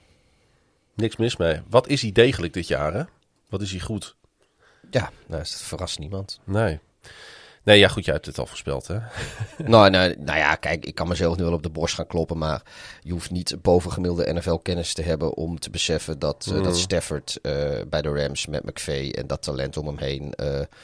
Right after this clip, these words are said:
Speaker 2: goed voor de dag zou komen.
Speaker 1: Nee.
Speaker 2: En ik denk ook niet dat het een hele hot take was. Kijk, ik heb het wel vaak geroepen, maar het is niet een hele hot take om ook te beweren dat, eh, Stafford beter is dan Goff dit offseason.
Speaker 1: Nee, dat is waar inderdaad.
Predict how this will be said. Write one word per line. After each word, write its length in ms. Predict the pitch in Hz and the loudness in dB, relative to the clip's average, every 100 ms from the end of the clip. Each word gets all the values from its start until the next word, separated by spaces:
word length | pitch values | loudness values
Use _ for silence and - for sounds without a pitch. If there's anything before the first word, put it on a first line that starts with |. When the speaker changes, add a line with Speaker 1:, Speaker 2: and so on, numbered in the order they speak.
| - - - | -20 -20 -6
Speaker 2:
goed 260 | - 98 | -4 -4
voor 140 | - 85 | -2 -2
de 60 | |
dag 200 | 82 82 | 0 0
zou 160 | - 82 | 0 -4
komen. 380 | - 58 71 71 _ - 87 | -2 -4 -4 -10 _ -12 -8
Speaker 1:
Nee. 120 | 82 - | -8 -4
Speaker 2:
En 160 | 82 | -4
ik 100 | 80 | -2
denk 180 | 78 76 | -2 0
ook 140 | 73 64 | -2 -2
niet 120 | 73 | -4
dat 140 | 78 | -4
het 120 | - | -6
een 120 | 78 80 | -12 -8
hele 260 | 78 71 | -6 -6
hot 200 | 73 73 - | -6 -6 -4
take 340 | 78 73 76 | -4 -2 -4
was. 260 | 73 - - | -4 -4 -6
Kijk, 200 | 78 69 | -6 -4
ik 100 | - | -6
heb 120 | - | -6
het 280 | 73 - - | -8 -14 -10
wel 160 | - - | -8 -6
vaak 280 | - 71 | -6 -6
geroepen, 380 | - 78 85 78 | -6 -8 -8 -6
maar 100 | 73 | -6
het 100 | - | -6
is 80 | 78 | -8
niet 200 | 78 73 | -8 -8
een 60 | 80 | -6
hele 180 | 78 | -4
hot 160 | 76 85 | -4 -4
take 240 | 80 78 | -4 -4
om 120 | 82 78 | -6 -8
ook 220 | - - | -10 -10
te 100 | 80 | -8
beweren 460 | 82 80 80 80 76 | -6 -2 -2 -2 -4
dat, 240 | 78 - - | -4 -6 -6
eh, 120 | 78 | -4
Stafford 580 | - - 87 - - - _ _ - | -2 0 0 -2 -8 -12 _ _ -6
beter 300 | 98 82 80 | -2 -2 -2
is 140 | 82 - | -4 -4
dan 120 | 80 | 2
Goff 420 | 117 98 - - _ _ _ _ _ - | 6 6 2 -12 _ _ _ _ _ -10
dit 140 | 87 - | -6 -6
offseason. 540 | 73 - 67 - 58 - | -6 -6 -6 -8 -12 -14
Speaker 1:
Nee, 160 | - 85 - _ - | -6 -6 -8 _ -6
dat 160 | 85 | -6
is 80 | 85 | -2
waar 240 | 82 78 | -2 -2
inderdaad. 540 | 78 73 71 60 - | -4 -4 -4 -6 -8